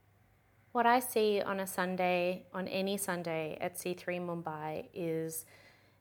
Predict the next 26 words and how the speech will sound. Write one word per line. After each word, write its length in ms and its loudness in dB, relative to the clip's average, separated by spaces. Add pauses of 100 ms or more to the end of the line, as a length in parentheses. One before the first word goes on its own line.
(100)
a 80 0
group 340 4
of 140 -2
people 720 2 (240)
who 480 2 (400)
are 240 4
there 300 8
together 800 0
to 360 -2
celebrate, 920 4 (760)
celebrate 640 2
God, 440 6
to 120 -6
celebrate 640 2 (120)
what 280 -2
God 380 8
has 420 0
done 340 0
and 220 -4
is 300 0
doing 420 -2
through 320 -4
them 320 -2 (420)
and 160 -8
for 360 4
them, 400 0